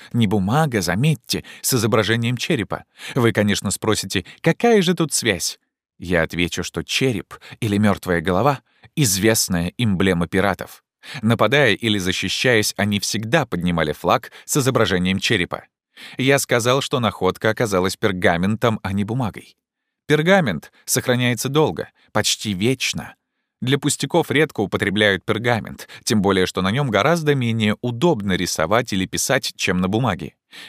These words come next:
Это соображение наводило на мысль о какой-нибудь тайне, об особом смысле, связанном с изображением черепа. Я не мог не обратить внимания и на форму пергамента.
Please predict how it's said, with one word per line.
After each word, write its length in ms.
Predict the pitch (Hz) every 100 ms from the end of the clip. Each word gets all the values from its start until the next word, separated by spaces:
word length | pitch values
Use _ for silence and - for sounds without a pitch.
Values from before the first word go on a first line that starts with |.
| - _
Это 260 | 165 - 117
соображение 800 | - 98 101 98 98 147 127 95
наводило 500 | 92 87 90 92 85
на 120 | 85
мысль 340 | 92 104 90
о 40 | 87
какой-нибудь 580 | 87 - 90 87 85 -
тайне, 640 | - 113 107 90 80 - - - -
об 160 | - 110
особом 380 | 101 135 135 120
смысле, 580 | - 156 175 - - 73
связанном 640 | 104 107 143 131 95 64 -
с 120 | - 127
изображением 760 | 107 107 104 95 92 95 92
черепа. 560 | - 123 107 78 - - _ _ - -
Я 200 | 92 90
не 140 | 92
мог 240 | 98 120 -
не 80 | 95
обратить 400 | 87 90 92 82
внимания 640 | 87 87 104 101 95 95 _
и 100 | 113
на 160 | 104 101
форму 460 | - 131 113 101 85
пергамента. 840 | 78 - 76 67 65 71 -